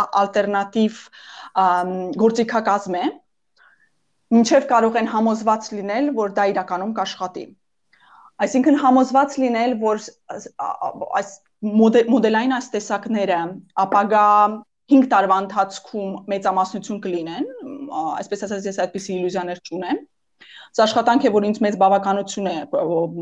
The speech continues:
ը, պատճառում, կ-, կարող եք պատկերացնել, որ ինքը բավականին, ա,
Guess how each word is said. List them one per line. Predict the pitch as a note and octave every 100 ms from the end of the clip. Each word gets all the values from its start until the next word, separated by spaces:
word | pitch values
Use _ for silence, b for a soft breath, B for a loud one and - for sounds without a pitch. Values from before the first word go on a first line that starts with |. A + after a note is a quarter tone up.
| F3
ը, | E3 E3+ E3+ E3 E3 D3+ D3 E3
պատճառում, | - F#3 F#3 F3 F#3+ C#4+
կ-, | C#4+ F#3+
կարող | F#3 G3 G3
եք |
պատկերացնել, | G3+ F#3+ F#3+ F#3 G#3
որ | F#3 F#3+
ինքը | F#3+
բավականին, | F3+ F#3+ F#3+ F#3+ F#3+ G3 G3 B B B
ա, | F#3